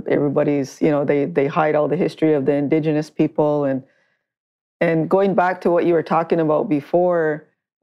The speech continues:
about, you know, democracy and the governmental system was something that was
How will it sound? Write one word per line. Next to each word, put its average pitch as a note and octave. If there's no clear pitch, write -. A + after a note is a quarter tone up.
about, D3+
you D#3
know, D3
democracy D#3
and C3+
the D3
governmental D3+
system D3
was C#3+
something E3
that D3+
was C#3+